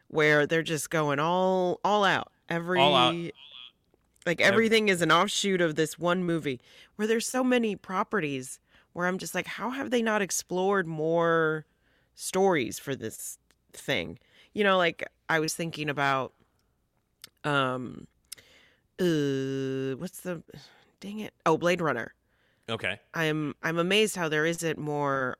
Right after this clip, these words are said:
Speaker 1: offshoot stories and things.
Speaker 2: Well,
Speaker 1: A
Speaker 2: they
Speaker 1: la,
Speaker 2: had,
Speaker 1: <laughs> a la
Speaker 2: they,
Speaker 1: this.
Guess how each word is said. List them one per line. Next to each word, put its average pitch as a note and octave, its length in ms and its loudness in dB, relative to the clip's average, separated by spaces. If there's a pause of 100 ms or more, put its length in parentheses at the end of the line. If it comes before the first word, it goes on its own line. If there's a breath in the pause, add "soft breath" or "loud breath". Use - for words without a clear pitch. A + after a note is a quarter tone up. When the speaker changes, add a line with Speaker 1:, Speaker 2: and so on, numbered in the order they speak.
Speaker 1:
offshoot D3+ 500 -4
stories E3 800 -2 (200)
and C3 140 -12
things. - 520 -10 (160)
Speaker 2:
Well, D3 200 4
Speaker 1:
A - 40 4
Speaker 2:
they C#3+ 60 4
Speaker 1:
la, C#3 100 4
Speaker 2:
had, F#3+ 240 4 (220)
Speaker 1:
<laughs> - 280 -2
a G#3+ 100 2
la G#3+ 180 2
Speaker 2:
they, G#3+ 60 -2
Speaker 1:
this. - 480 2